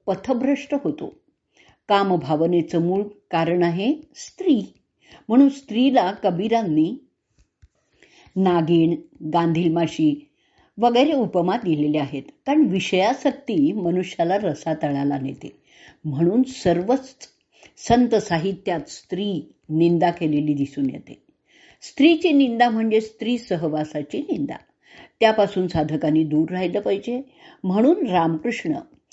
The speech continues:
आपल्या संन्यासी शिष्यांना स्त्रीचं चित्र सुद्धा पाहू नये असं सांगायचे, कारण विषयासक्ती प्रगतीच्या आड येत असते. तेव्हा स्त्रीच्या आकर्षणापासून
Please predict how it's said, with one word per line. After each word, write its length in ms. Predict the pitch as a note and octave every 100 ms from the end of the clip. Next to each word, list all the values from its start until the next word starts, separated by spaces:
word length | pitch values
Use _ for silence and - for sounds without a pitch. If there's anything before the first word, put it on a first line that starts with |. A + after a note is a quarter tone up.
| - _
आपल्या 280 | A#3+ A#3 A3
संन्यासी 600 | - F#3 F3 G3 A#3+ D4
शिष्यांना 540 | - F#3 - F3 F3
स्त्रीचं 640 | F3 - G3 A3+ A3+ E3+ E3 F#3+ -
चित्र 440 | G3+ - G#3+ B3
सुद्धा 280 | B3 G3+ G#3+
पाहू 320 | G#3 F3+ A3+
नये 260 | F#3 C#3 - - - -
असं 220 | E3 -
सांगायचे, 680 | - D3+ C#3 C#4+ - - _ _ - _
कारण 180 | D#4 B3
विषयासक्ती 1000 | F#3+ - G3+ A3+ D#4 - C#4+ - F3+ E3+
प्रगतीच्या 800 | - F#3+ E3+ G#3+ A3 A#3+ C4 C4+
आड 260 | E3 D#3+
येत 300 | D3+ D3+ D3+
असते. 420 | C#3+ - - - _ _ - -
तेव्हा 220 | F3+ F#3
स्त्रीच्या 580 | - - G#3 B3 - D#4+
आकर्षणापासून 1600 | F3+ D3+ F3 D#3 E3 D#3 D#3 D3+ - - - F3 F3+ A#3 C3